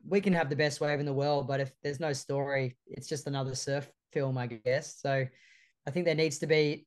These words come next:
an element of struggle. There needs to be an element of human connection,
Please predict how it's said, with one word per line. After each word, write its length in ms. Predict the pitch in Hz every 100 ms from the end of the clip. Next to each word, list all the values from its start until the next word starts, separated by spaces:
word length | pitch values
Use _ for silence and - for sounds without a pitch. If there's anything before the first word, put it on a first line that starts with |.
| -
an 100 | 151
element 320 | 151 151 147
of 100 | 135
struggle. 520 | - 151 147 151 147
There 120 | 143
needs 260 | 139 143 135
to 60 | 139
be 100 | 143
an 80 |
element 340 | 135 139 139 139
of 160 | 123 - _
human 340 | - 160 143
connection, 800 | 135 143 143 139 - 147 143 139